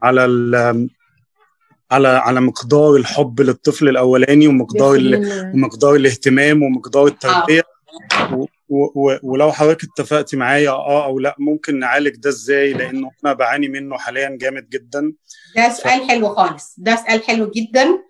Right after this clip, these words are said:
Speaker 3: آه، اللي نتكلم في النقطة دي ونحطها علامة من علامات الطريق. أنا مبسوطة من مناقشاتكم، إن إحنا بنفتح نقط مع بعضينا أساسية. آه، ممكن إن إحنا النقطة دي، إن أنا لازم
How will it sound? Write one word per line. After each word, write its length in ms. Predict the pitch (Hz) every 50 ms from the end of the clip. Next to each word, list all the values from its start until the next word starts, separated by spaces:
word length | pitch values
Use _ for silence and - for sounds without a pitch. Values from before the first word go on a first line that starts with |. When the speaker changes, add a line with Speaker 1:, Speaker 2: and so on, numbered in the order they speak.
| _ _ _ _ _ _ -
Speaker 3:
آه، 720 | 190 196 196 190 190 185 185 185 180 180 180 180 180 180 175 - 185
اللي 360 | 190 175 175 175 185 190 185 180 180
نتكلم 500 | 180 180 180 - - 233 262 254 233 226
في 60 | -
النقطة 360 | 190 196 226 247 - - 202
دي 420 | 185 - 190 220 277 359 370 - _ _ _ _ _ -
ونحطها 600 | 196 196 196 185 - - 202 - - 247 233 240
علامة 420 | 202 190 190 185 214 220 214 196
من 80 | 190 180
علامات 300 | 175 175 180 214 247 226
الطريق. 240 | 196 190 233 247 226
أنا 180 | 233 226 208
مبسوطة 360 | 214 - - 277 285 285 - 247
من 180 | 226 214 202
مناقشاتكم، 540 | 202 196 190 190 - - 240 240 240 - 226
إن 80 | 208 214
إحنا 200 | 233 - 226 196 180
بنفتح 440 | 180 180 - 247 240 - 233 - 233
نقط 280 | 226 214 214 214 214
مع 120 | 202 196 185
بعضينا 460 | 233 226 - - 202 220 240 - -
أساسية. 640 | 175 - 190 180 - 196 208 240 247 294 381 - - _ _ _ _ _ _ _ _ _ -
آه، 380 | 208 202 196 190 190 190 190 190
ممكن 320 | 185 190 226 277 277 285
إن 120 | 254 233 240
إحنا 320 | 277 262 262 240 240 226
النقطة 400 | 214 208 202 254 285 - - 220
دي، 480 | 202 202 208 233 254 254 - - _ _ _ _ -
إن 140 | 196 202 202
أنا 280 | 214 226 226 226 220 -
لازم 540 | 214 220 240 254 247 233 226 226 226 226